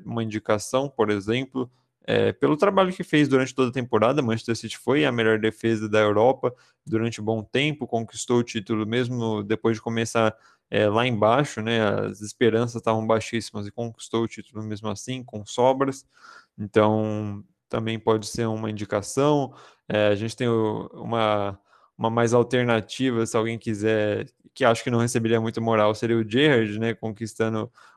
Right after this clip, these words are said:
o título invicto. É, mas acho que o Tuchel merece sim, é, com o título da Champions League no Chelsea, não, não fica muita discussão. Bom, então ele que comanda essa, essa seleção do A Liga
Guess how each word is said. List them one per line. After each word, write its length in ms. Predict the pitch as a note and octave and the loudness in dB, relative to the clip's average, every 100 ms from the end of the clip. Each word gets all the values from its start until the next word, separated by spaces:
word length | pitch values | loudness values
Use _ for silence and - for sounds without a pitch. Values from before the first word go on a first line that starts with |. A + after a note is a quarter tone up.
| - | -12
o 60 | A2+ | -10
título 400 | A#2 - A#2 A2+ | -8 -2 0 0
invicto. 580 | G#2 A2 C#3+ - C#3 C3+ _ _ - | -2 -4 -4 -4 -10 -10 _ _ 0
É, 300 | A2 A2 A2 | 4 4 4
mas 220 | A#2 A#2+ | 2 4
acho 220 | B2 B2 | 4 2
que 80 | B2+ | -2
o 40 | |
Tuchel 380 | B2 A#2 - A#2+ | 0 -2 0 0
merece 420 | A#2+ A2 A2+ - | 4 4 2 -2
sim, 300 | - A#2 A#2+ _ _ _ - | -8 -6 -6 _ _ _ -4
é, 580 | A2+ A2 G#2+ G#2 G#2 G#2+ _ _ | 2 4 4 2 0 -4 _ _
com 160 | - B2 | -4 -4
o 60 | A2+ | -4
título 340 | A#2 A#2+ G#2+ | -6 -6 0
da 140 | A2+ | 0
Champions 340 | A2 A2 A#2 G#2 | 0 -4 -4 -4
League 180 | A2+ A2 | -4 -4
no 120 | G#2+ | -6
Chelsea, 460 | - G#2+ A2 - A2+ | 0 2 2 -2 -6
não, 380 | A2+ A2 G#2 - | -4 -4 -8 -8
não 220 | A2 A2 | -8 -8
fica 280 | - A2 A2 | -6 -2 0
muita 300 | A2 A2 A2 | 0 0 -2
discussão. 560 | - B2+ A#2+ G#2+ G2 _ _ _ _ - | -2 -6 -2 0 -2 _ _ _ _ 0
Bom, 200 | D3 A#2 | 4 4
então 320 | A#2 D3+ C#3+ | 2 2 4
ele 200 | D#3+ D#3+ | 4 4
que 120 | D#3 | 0
comanda 400 | - C#3 C3 A#2+ | 2 2 4 4
essa, 220 | A#2+ - - - - | 4 2 -10 -10 -6
essa 340 | A#2+ - A2+ | -6 0 -2
seleção 800 | - C#3 B2+ B2 - C3+ D#3 D3+ _ _ _ | 0 0 2 0 0 0 0 -2 _ _ _
do 160 | - A2 | 0 2
A 60 | G#2+ | 2
Liga 460 | A2+ C#3 C#3 C3+ | 2 0 0 -2